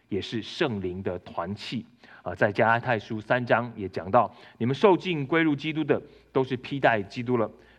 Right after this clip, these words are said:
并不分犹太人、希腊人、自主的为奴，或男或女。所以哦，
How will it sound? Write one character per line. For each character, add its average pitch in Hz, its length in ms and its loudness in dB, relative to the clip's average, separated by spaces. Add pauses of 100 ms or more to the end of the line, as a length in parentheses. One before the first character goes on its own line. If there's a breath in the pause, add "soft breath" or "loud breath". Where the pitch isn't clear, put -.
并 175 160 4
不 151 80 -2
分 147 240 0
犹 110 220 2
太 127 180 2
人、 101 240 -2 (300 soft breath)
希 147 320 -4
腊 135 140 6
人、 95 280 -2 (240)
自 160 220 -2
主 110 220 -6
的 90 140 -4
为 101 220 0
奴， 101 140 -2
或 - 200 -2
男 101 140 -4
或 104 120 -4
女。 87 180 -10
所 175 180 0
以 160 60 2
哦， 117 100 0